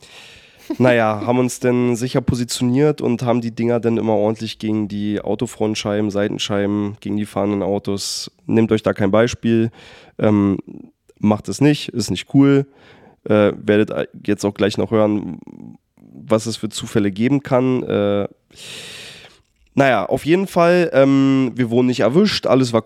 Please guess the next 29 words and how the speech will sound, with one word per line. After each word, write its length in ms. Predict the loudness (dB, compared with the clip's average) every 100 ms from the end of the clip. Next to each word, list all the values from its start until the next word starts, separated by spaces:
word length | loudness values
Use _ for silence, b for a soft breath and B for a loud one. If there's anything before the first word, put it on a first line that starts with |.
| 0
cool, 280 | 2 4 4
die 100 | 4
Autos 280 | 2 0 -2
haben 160 | 0
dann 120 | 2 0
zweimal 340 | 0 0 2
angehalten, 960 | 2 2 2 2 2 0 0 2 2 2
haben 200 | 2 0
geguckt, 400 | -2 -2 0 2
haben 160 | 0 2
sich 140 | 0
aufgeregt, 640 | 0 0 -2 0 0 0
haben 200 | -2 -2
gehupt, 480 | -2 -2 -2 -4 -4
naja. 360 | 0 0 0 -8 -20 _ _ _ _ _ _ _ _ _ -10 0
Am 160 | 2
nächsten 420 | 4 2 -2 -8 -6
Tag 320 | -4 -4 -2
kommen 220 | -2 0
wir 60 | 0
dann 160 | 0
in 160 | 0 -4
die 80 | -4
Schule. 400 | -6 -2 -2 -2 _ _ _ _ _ _ _ B B B B B _ b b b b b b _
Frau 240 | 0 2
Henkel, 400 | 2 0 -2 -4 -8 -20 _ _ _ _ _ _
unsere 260 | 0 2 2
ehemalige 580 | 2 2 2 0 -4
Klassenlehrerin. 840 | -8 -8 -8 -6 -8 -10 -10 -12